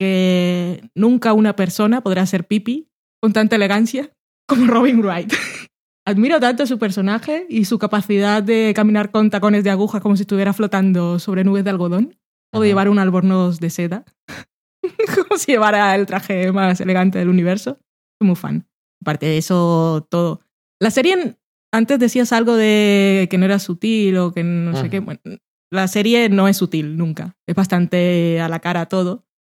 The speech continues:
Speaker 1: Lo, lo más, los detalles sutiles de la serie que se pueden disfrutar más son los de la actuación de Robin Wright.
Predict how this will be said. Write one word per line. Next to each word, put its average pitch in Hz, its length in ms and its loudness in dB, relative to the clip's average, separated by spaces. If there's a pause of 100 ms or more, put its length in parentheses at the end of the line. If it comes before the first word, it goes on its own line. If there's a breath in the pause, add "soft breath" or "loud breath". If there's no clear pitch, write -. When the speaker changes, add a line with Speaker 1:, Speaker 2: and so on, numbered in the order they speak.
Speaker 1:
Lo, 196 1120 2 (260)
lo 202 160 2
más, 220 640 -2 (280)
los 220 180 2
detalles 240 440 2
sutiles 254 600 -2
de 214 140 0
la 208 160 0
serie 196 380 2
que 180 80 -2
se 175 100 -6
pueden 190 320 2
disfrutar 185 400 0
más 202 280 2
son 190 180 0
los 185 120 0
de 196 80 0
la 185 60 -2
actuación 185 480 -6
de 190 80 -2
Robin 160 340 -4
Wright. 139 320 -10